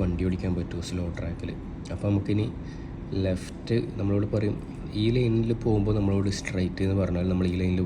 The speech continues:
മാത്രം പോവാം. നമ്മളോട് ഇനി സ്ട്രൈറ്റ്, സെക്കൻഡ് ലൈൻ സ്ട്രൈറ്റ് എന്ന് പറയുമ്പോൾ നമ്മൾ ഈ ലൈനിൽ നിന്ന് നേരെ ഇതിലേക്ക് മാറ്റിയിട്ട് വേണം നമ്മൾ സ്ട്രൈറ്റ് പോകാൻ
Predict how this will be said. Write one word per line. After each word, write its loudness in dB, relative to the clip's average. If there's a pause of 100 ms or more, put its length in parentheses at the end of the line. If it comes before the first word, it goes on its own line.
മാത്രം 0
പോവാം. -4 (800)
നമ്മളോട് 2
ഇനി 2 (100)
സ്ട്രൈറ്റ്, 0 (260)
സെക്കൻഡ് 0
ലൈൻ 4 (140)
സ്ട്രൈറ്റ് 0
എന്ന് 4
പറയുമ്പോൾ 2
നമ്മൾ 2 (180)
ഈ 2
ലൈനിൽ 2
നിന്ന് 0 (320)
നേരെ 0
ഇതിലേക്ക് 0 (120)
മാറ്റിയിട്ട് -2
വേണം 0
നമ്മൾ -2
സ്ട്രൈറ്റ് -4
പോകാൻ 0